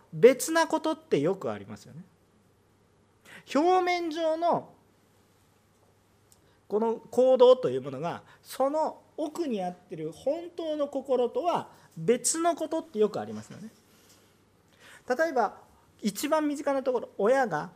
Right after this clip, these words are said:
子供に対して、まあ、教育をするときに、教育をするときに、厳しく接する時があります。でも、厳しく接したいから厳しく接してるわけじゃないでしょ。でも、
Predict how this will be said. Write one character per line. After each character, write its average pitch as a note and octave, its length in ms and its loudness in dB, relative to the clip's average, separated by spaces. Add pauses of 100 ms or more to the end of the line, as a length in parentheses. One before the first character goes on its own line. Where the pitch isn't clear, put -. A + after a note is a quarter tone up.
子 F#3+ 160 -4
供 G3 300 0
に C4 280 -6
対 F3+ 300 -6
し - 120 -14
て、 G3+ 220 -10 (1300)
ま F3+ 120 -4
あ、 C#3+ 40 -4
教 A#3+ 320 6
育 A#3 260 4
を G3+ 60 8
す F#3+ 140 0
る E3 80 -6
と E3 100 0
き - 80 -14
に、 E3 160 -8 (300)
教 F#3 200 0
育 F3 180 -4
を E3 60 2
す D#3+ 140 -6
る C#3 60 -10
と C#3+ 80 -4
き A#2 100 -12
に、 G#2+ 160 -12 (640)
厳 A#3 240 -2
し D4+ 140 0
く C#4 120 -2
接 E3 140 -2
す - 520 -6
る C#3+ 80 -4
時 C3+ 240 -6
が A#2 80 -4
あ - 20 -6
り G2 80 -12
ま G2+ 100 -16
す。 - 120 -20 (420)
で B3+ 80 2
も、 B3 140 -4
厳 B3+ 320 0
し G4+ 260 0
く D4 140 -2
接 - 220 2
し D4 300 0
た F4 160 6
い F4+ 120 0
か D4+ 140 0
ら D4+ 100 6
厳 A3 360 -2
し - 160 -2
く C#4 140 -2
接 - 180 2
し - 140 2
て C4 160 4
る A3+ 80 10
わ A#3 140 8
け C#4+ 120 0
じ B3 80 6
ゃ G3 60 6
な F3+ 140 6
い D#3 40 2
で C#3+ 80 0
し - 80 -4
ょ。 G3+ 80 2
で C#4 120 0
も、 A3+ 200 2